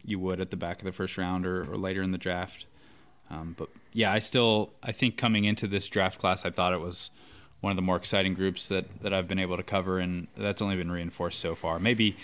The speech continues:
maybe S E C play getting started will throw a bunch of cold water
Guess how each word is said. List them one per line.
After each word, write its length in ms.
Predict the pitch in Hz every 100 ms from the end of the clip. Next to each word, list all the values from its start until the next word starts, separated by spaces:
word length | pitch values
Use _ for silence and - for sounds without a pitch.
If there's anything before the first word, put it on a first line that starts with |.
| - - -
maybe 260 | 123 123 113
S 160 | 107
E 40 | 107
C 180 | - 104
play 200 | 107 95
getting 220 | 95 92
started 360 | - 92 87
will 180 | 87 87
throw 180 | 87 95
a 40 |
bunch 200 | 85 90
of 80 | 87
cold 240 | - 90 85
water 460 | 85 85 80 82